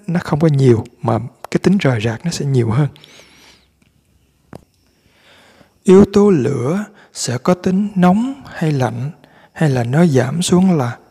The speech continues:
ấm hay mát. Ví dụ như bây giờ quý vị đưa tay sờ lên trán mình, sau đó lại đưa tay sờ lên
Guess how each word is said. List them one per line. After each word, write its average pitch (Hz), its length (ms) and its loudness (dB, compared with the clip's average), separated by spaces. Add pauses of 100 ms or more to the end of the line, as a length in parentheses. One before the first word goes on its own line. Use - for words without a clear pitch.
(160)
ấm 202 380 -2 (200)
hay 147 280 -8
mát. 151 300 0 (1120)
Ví 202 140 6
dụ 139 140 6
như 151 160 0
bây 147 400 0
giờ 135 200 0 (120)
quý 175 120 2
vị 135 220 -2
đưa 143 240 0
tay 151 340 -2 (260)
sờ 123 340 -2
lên 147 280 -2
trán 175 320 4
mình, 123 320 2 (560)
sau 147 300 -2
đó 160 280 -2
lại 135 200 -4
đưa 143 180 -4
tay 147 280 -4
sờ 143 320 -2
lên 135 220 -4